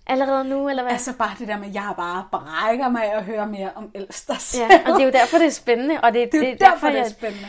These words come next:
Speaker 1: jeg lige skal sige sådan, at vi vil jo gerne lige, øh, ansvarsforskrive fuldstændig, øh, hvad der kommer til at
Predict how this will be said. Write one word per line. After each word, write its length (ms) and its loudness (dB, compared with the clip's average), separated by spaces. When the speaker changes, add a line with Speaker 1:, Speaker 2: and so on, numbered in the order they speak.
Speaker 1:
jeg 80 -4
lige 160 -8
skal 160 -6
sige 240 -4
sådan, 220 -4
at 200 -6
vi 100 -6
vil 100 -8
jo 120 -4
gerne 260 -6
lige, 260 0
øh, 240 -4
ansvarsforskrive 920 -8
fuldstændig, 1400 -6
øh, 160 0
hvad 120 2
der 60 -2
kommer 240 -8
til 240 -4
at 160 0